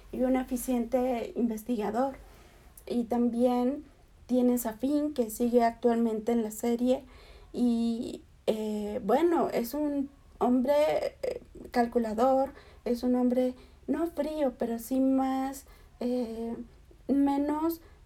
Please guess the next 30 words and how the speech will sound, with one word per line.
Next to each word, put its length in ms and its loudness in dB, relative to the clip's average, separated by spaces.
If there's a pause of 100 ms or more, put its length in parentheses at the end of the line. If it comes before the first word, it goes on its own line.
(160)
ap-, 160 0 (420)
apasionado 880 0
como 280 2
era 280 0
Elliot 260 2
Stabler, 540 0
por 200 -8
ejemplo, 440 -2 (640)
que, 280 2 (200)
que 480 2 (500)
tenía 260 4
la 180 0
sangre 540 0
viva, 500 0 (440)
que, 420 -2
que 360 -4 (240)
podía 320 2
llegar 320 2
a 80 2
golpear 420 -2
a 60 -2
un 120 0
tipo 680 -2 (400)
porque 880 -8
le 100 2
indignaba, 960 2 (400)
eh, 140 -8 (140)
su 120 -6
indignación 640 2
era, 220 0